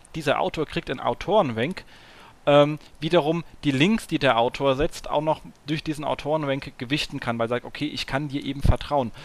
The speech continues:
Und ganz im Ernst, wenn man so ein bisschen mal schon ein kleiner Vorgriff auf das Thema nehmen, äh, nachher mit diesem, ähm, Update, ähm,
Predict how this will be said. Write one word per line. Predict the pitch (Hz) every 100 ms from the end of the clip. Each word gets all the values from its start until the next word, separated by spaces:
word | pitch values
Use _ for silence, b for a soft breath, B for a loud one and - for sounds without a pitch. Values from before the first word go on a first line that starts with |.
| B B
Und | 135 135
ganz | 151
im | 151
Ernst, | - 156 -
wenn | 156
man | 143
so | 135
ein |
bisschen | 147 - 156
mal | 135 135
schon | - 143
ein | 139
kleiner | 135 143
Vorgriff | - 151 - -
auf | 127
das | 139 -
Thema | 151 147
nehmen, | 139 143 151 147
äh, | 135
nachher | 135 127 135 151
mit | 139
diesem, | 135 123 127
ähm, | 123 127
Update, | - - 139 - B B B B
ähm, | - 143